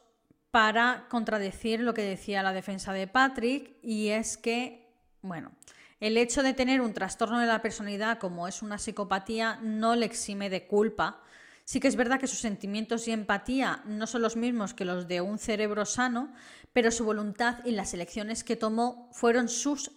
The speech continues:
elecciones. Su trastorno no tuvo nada que ver ahí. De hecho, hay millones de psicópatas integrados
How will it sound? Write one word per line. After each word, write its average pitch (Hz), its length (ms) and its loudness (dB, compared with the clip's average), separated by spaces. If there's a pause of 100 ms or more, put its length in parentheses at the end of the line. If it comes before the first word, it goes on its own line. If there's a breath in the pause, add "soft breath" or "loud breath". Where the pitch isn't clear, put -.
elecciones. 175 560 -6
Su 196 100 -6
trastorno 208 540 0
no 202 160 2
tuvo 226 260 0
nada 190 320 2
que 175 120 -2
ver 160 180 2
ahí. 185 240 0 (500 soft breath)
De 202 160 2
hecho, 208 320 0
hay 226 300 0
millones 214 880 2
de 196 320 0
psicópatas 202 600 -2
integrados 226 880 0